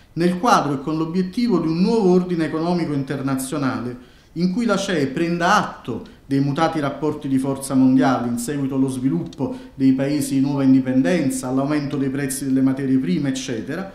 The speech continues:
e quindi imposti in termini nuovi i rapporti col sud del mondo e anche all'interno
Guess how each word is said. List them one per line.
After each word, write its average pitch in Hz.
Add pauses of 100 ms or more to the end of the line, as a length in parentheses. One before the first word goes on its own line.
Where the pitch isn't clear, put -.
(300)
e -
quindi 226
imposti 214
in 156
termini 185
nuovi 127
i 180
rapporti 151
col 151
sud 165
del 220
mondo 160
e 170
anche 262
all'interno 120